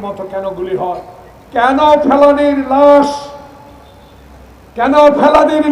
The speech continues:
লাশ তার কাটায় ঝুলিয়ে রাখা হয়, তখন স্বরাষ্ট্রমন্ত্রী উত্তর দিয়েছিল এবং তৎকালীন আওয়ামী লীগের সাধারণ সম্পাদক বলেছিল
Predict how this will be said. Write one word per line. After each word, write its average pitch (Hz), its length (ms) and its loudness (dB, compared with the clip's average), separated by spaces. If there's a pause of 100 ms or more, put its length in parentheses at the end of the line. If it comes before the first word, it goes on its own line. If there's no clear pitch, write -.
লাশ 311 320 4 (880)
তার 294 200 4 (120)
কাটায় 294 360 4
ঝুলিয়ে 294 340 2
রাখা 294 280 4
হয়, 294 240 6 (760)
তখন 240 320 -2 (240)
স্বরাষ্ট্রমন্ত্রী 220 720 -8
উত্তর 214 260 -8 (100)
দিয়েছিল 214 380 -6 (880)
এবং 302 200 6 (720)
তৎকালীন 247 580 0
আওয়ামী 240 280 4
লীগের 247 260 0 (120)
সাধারণ 240 380 -2 (140)
সম্পাদক 233 460 0 (880)
বলেছিল 220 420 -2